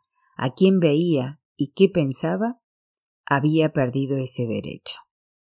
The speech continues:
Laila tenía la impresión de no ser mejor que los cacharros de la cocina, objetos que podían dejarse de lado para ser reclamados luego a voluntad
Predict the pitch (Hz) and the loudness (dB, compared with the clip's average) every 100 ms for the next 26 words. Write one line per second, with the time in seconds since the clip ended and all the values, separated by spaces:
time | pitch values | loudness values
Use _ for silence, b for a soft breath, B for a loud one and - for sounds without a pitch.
0 | _ _ _ _ _ _ - 208 214 220 | _ _ _ _ _ _ 2 6 8 8
1 | 220 196 208 208 190 170 160 202 196 180 | 8 6 6 6 4 4 2 2 2 2
2 | 175 - 190 180 151 185 - 180 160 - | 0 0 2 2 2 0 2 0 0 -2
3 | 135 170 170 175 151 139 - 127 - 113 | -2 -2 0 0 -2 -2 -4 -6 -6 -8
4 | 104 117 127 - 151 139 175 165 170 - | -8 -10 -14 -4 -4 -2 -2 0 -2 -4
5 | 156 131 160 170 170 165 - 143 - 165 | -4 -2 0 -2 -2 -4 -4 -6 -4 -4
6 | - 156 135 139 180 196 208 170 135 - | -4 -4 -2 -2 -2 -2 -2 -2 -2 -4
7 | 156 160 147 139 147 151 131 147 151 151 | -2 -4 -4 -4 -4 -6 -4 -2 0 -2
8 | 135 120 120 123 165 214 | -2 -6 -6 -2 0 0